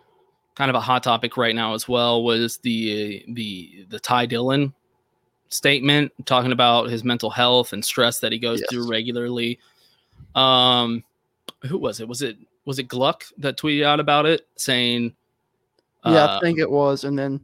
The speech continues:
Speaker 2: there were some people that were honestly very ugly to Ty about this.
Speaker 1: Who, though? So this is my point, was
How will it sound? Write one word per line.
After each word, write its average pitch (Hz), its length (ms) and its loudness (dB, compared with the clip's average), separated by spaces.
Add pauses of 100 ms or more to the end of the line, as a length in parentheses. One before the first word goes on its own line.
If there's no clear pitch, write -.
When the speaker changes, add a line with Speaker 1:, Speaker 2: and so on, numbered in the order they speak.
(460)
Speaker 2:
there 170 140 4
were 165 100 2
some 151 200 -6
people 151 300 0
that 123 160 -2
were 127 100 -2
honestly 135 560 -2 (460)
very 147 340 8
ugly 135 380 6
to - 100 -12
Ty - 140 -10 (160)
about - 300 -8
this. - 320 -18 (400)
Speaker 1:
Who, 254 200 4
though? - 320 -6 (180)
So 170 180 2
this 254 220 4
is 277 120 2
my 151 200 4
point, 120 340 -2
was 123 200 0